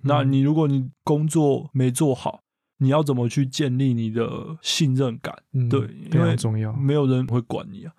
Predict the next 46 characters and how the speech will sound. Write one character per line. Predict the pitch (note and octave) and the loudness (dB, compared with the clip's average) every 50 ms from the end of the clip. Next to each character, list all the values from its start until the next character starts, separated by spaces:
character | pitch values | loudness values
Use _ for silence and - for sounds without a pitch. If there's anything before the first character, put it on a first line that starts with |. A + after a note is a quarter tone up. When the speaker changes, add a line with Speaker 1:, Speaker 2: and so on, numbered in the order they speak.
| _ - - | _ -6 -2
Speaker 2:
嗯 | C3+ B2+ A2 | -2 -2 0
哼 | C3 C3+ | 0 0
哼。 | A#2+ | 0
Speaker 1:
对 | C#3 C3 | 2 0
啊， | B2+ B2 | 0 0
对 | A#2 A#2 - | -2 -4 -8
啊， | - - | -12 -14
对 | - - | -14 -6
啊。 | - | -4
Speaker 2:
诶， | E3+ - | 0 2
那 | D#3 G3 A3 | 2 2 0
信 | - - - A#3+ | 0 0 0 2
任 | A3 A3 | 2 2
感 | G3+ - C3 B2 | 2 2 0 0
这 | A#2 D#3 | 0 0
边， | D3+ E3 D#3 D3+ | 0 2 0 2
其 | - | 2
实 | - | 2
你 | E3+ C3+ | 2 2
刚 | - D#3+ | 2 2
刚 | D3+ D#3 | 2 2
前 | - - C3+ | 2 2 2
面 | C#3+ D3 C3 | 2 2 0
更 | - - D#3 C#3+ C3+ B2+ A#2+ A2+ | 2 2 2 2 2 0 -2 -2
有 | A2+ G#2 G2 | -2 -4 -4
提 | - A2 A#2 | -2 -2 0
到 | C3+ B2 | 0 0
一 | A#2+ A#2 | 0 2
件 | C3+ B2 | 2 0
事 | A#2+ - B2 | 2 0 0
情， | - A2+ A2 | 0 0 2
就 | A2+ | 4
是 | C3+ | 4
你 | B2+ B2+ B2+ B2 | 4 4 2 2
主 | - C3 C#3 F3 | 2 0 0 2
管 | - G#3 D#3+ C3+ | 2 0 0 0
可 | - A#2+ | -2 -2
能 | G2+ G2+ G#2 | 0 0 0
也 | G#2 | 0
不 | - - | 0 -2
知 | C#3 - | -2 0
道 | B2+ B2+ | 0 -2
你 | A2 | -2
在 | G2+ - A2 | -2 -8 -8
干 | - A2+ A2+ C3+ | -6 -6 -8 -6
嘛。 | C#3 D3 C#3+ | -8 -8 -10